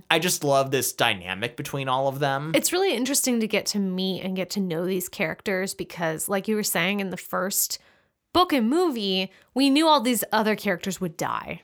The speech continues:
Speaker 2: right?
Speaker 1: Yes.
Speaker 2: And now we're expecting the same thing, but we don't know, right? We're
Speaker 1: Mm-hmm.
Speaker 2: like, "Well, maybe they won't die." Like, we don't know what's gonna happen.
Speaker 1: Yeah, that's the funny thing is, like,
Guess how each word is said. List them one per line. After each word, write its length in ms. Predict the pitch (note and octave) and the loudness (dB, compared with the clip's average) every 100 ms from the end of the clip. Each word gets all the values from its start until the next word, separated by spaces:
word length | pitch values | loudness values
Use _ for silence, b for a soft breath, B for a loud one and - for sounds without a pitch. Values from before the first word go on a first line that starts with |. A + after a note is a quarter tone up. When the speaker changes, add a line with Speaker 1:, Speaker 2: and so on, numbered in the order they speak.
| - | -2
Speaker 2:
right? 240 | - E3 E3+ | 2 2 2
Speaker 1:
Yes. 180 | - | 0
Speaker 2:
And 140 | A#3+ A#3 | 2 6
now 240 | A#3 C#4 | 6 6
we're 160 | C#4+ B3+ | 6 4
expecting 520 | B3 - E4+ F4 C4+ | 4 4 2 4 0
the 80 | A3 | 2
same 280 | - F#3+ F#3+ | 2 0 2
thing, 200 | B3 G#3+ | 2 4
but 60 | |
we 140 | F#3 F#3+ | 2 0
don't 320 | F#3+ E3 D3+ | -2 -2 -4
know, 340 | C#3+ - - D3+ | -4 -4 -8 0
right? 320 | C#3+ F3 G3+ | 4 6 4
We're 60 | A3 | 4
Speaker 1:
Mm-hmm. 80 | A3 | 4
Speaker 2:
like, 160 | G#3+ | 4
"Well, 100 | C4+ | 4
maybe 280 | C4+ F4 D#4+ | 4 4 6
they 100 | G3+ | 4
won't 480 | E3+ - A3+ C4+ - | 0 2 4 2 -2
die." 300 | D3 C3 D3 | -4 -2 0
Like, 140 | G3 G#3 | 2 4
we 100 | D4+ | 4
don't 160 | B3+ | 4
know 80 | F3+ | 2
what's 160 | - - | -2 -6
gonna 240 | - F#3 | -8 -4
happen. 500 | F#3+ - - B2 - | -4 -2 -4 -2 4
Speaker 1:
Yeah, 120 | A3 | 6
that's 180 | A#3 B3+ | 6 2
the 60 | F4 | 2
funny 260 | A#3 A#3 | 2 2
thing 240 | F3 E3+ G3 | 0 2 2
is, 180 | D3 C#3 | 0 2
like, 420 | B2+ A2+ A2+ | 4 4 0